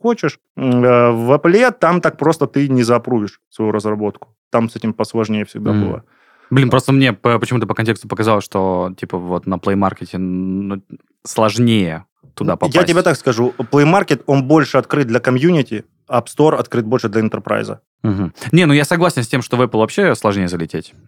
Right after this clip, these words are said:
Speaker 1: Вот
Speaker 2: Ну
Speaker 1: поэтому
Speaker 2: вот.
Speaker 1: вот как-то
Speaker 2: И,
Speaker 1: так.
Speaker 2: да, и там постоянно какие-то передраки с этими приложениями.
Speaker 1: И подделки приложений, кстати, делали дубликаты.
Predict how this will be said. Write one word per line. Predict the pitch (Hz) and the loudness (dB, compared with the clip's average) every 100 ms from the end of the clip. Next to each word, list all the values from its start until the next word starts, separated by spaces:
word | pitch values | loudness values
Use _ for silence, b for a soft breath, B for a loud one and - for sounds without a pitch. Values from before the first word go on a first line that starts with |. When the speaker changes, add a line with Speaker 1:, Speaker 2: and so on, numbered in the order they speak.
| _ | _
Speaker 1:
Вот | 123 120 170 | -4 0 0
Speaker 2:
Ну | - | 2
Speaker 1:
поэтому | 143 165 175 143 131 | 2 2 2 0 0
Speaker 2:
вот. | 117 117 - | 0 -4 -4
Speaker 1:
вот | 113 | -2
как-то | 107 101 | -2 0
Speaker 2:
И, | 95 | 0
Speaker 1:
так. | 98 95 | -2 0
Speaker 2:
да, | 104 98 | 0 0
и | 92 | -2
там | 104 113 | -2 -2
постоянно | 107 - 120 104 | -2 -4 -4 -4
какие-то | 101 - | -10 -12
передраки | - 101 101 87 | -8 -4 -4 -6
с | - | -8
этими | 95 90 | -14 -10
приложениями. | 95 95 135 139 85 80 80 | -6 -4 -2 -4 -6 -8 0
Speaker 1:
И | 190 | 2
подделки | 226 170 202 190 180 | 2 4 2 4 2
приложений, | 175 170 147 139 | 4 4 4 2
кстати, | - 117 | 0 -4
делали | 113 120 110 | 2 2 2
дубликаты. | 110 110 117 110 104 107 | 0 0 0 2 0 -2